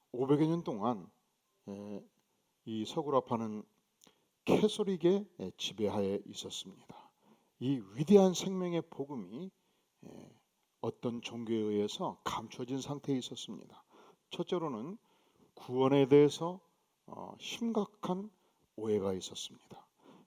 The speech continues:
열심히 율법을 지킨다거나 혹은 수도 생활을 열심히 한다거나 고행에 정진한다거나 혹은 돌아가신 분은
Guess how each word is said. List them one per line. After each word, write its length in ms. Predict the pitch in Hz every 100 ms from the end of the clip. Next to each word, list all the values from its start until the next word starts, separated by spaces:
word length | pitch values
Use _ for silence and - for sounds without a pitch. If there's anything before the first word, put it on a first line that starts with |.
| _ 110
열심히 640 | 110 123 143 143 151 131 131
율법을 420 | 117 - 117 117
지킨다거나 640 | - - 113 104 90 95 160 107 -
혹은 400 | 120 98 135 226 _ _ - - _
수도 320 | - - - 202
생활을 500 | 175 175 165 160 -
열심히 360 | - - 123
한다거나 580 | 113 120 113 107 98 87 _ _ _ _ _ -
고행에 560 | - - 127 143 170
정진한다거나 960 | 165 151 156 151 139 120 90 95 156 208 _ _ _ _ _
혹은 360 | - 220 156 80 _
돌아가신 520 | - 123 123 123 143
분은 440 | 139 143 110 160